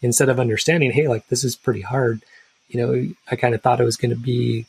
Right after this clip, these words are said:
this way, that we were gonna live in the church this way, and now you're changing that, and that's hard," right? So your overriding thought might be, if you're the one that's becoming less orthodox, right, you're, you're probably thinking, "The church is not what it says it is,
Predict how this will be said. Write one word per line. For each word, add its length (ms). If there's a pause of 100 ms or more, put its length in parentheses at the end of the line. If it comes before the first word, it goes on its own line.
(100)
this 360
way, 280
that 100
we 120
were 100
gonna 160
live 180
in 80
the 80
church 320
this 180
way, 340 (480)
and 100
now 120
you're 300 (120)
changing 440
that, 240 (100)
and 120
that's 180
hard," 240 (340)
right? 180 (1200)
So 140
your 300
overriding 440
thought 220
might 140
be, 140
if 80
you're 120
the 60
one 300
that's 220
becoming 520
less 220
orthodox, 560
right, 240 (760)
you're, 220
you're 180
probably 280
thinking, 340
"The 60
church 260
is 100
not 280
what 80
it 100
says 200
it 60
is, 240